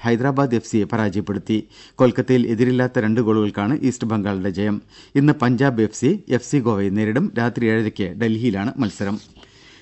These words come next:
ന്യൂഡൽഹിയിൽ ഏഷ്യൻ വനിതാ ബാസ്കറ്റ്ബോൾ ടൂർണമെന്റിൽ ഇന്ത്യയ്ക്ക് കിരീടം.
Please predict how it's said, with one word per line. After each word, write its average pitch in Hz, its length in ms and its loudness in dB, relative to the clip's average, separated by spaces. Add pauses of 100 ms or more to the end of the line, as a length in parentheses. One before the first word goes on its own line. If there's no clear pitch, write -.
(100)
ന്യൂഡൽഹിയിൽ 165 640 6
ഏഷ്യൻ 120 380 2
വനിതാ 117 260 2
ബാസ്കറ്റ്ബോൾ 107 640 -2
ടൂർണമെന്റിൽ 104 540 0
ഇന്ത്യയ്ക്ക് 107 380 -2
കിരീടം. 101 360 -4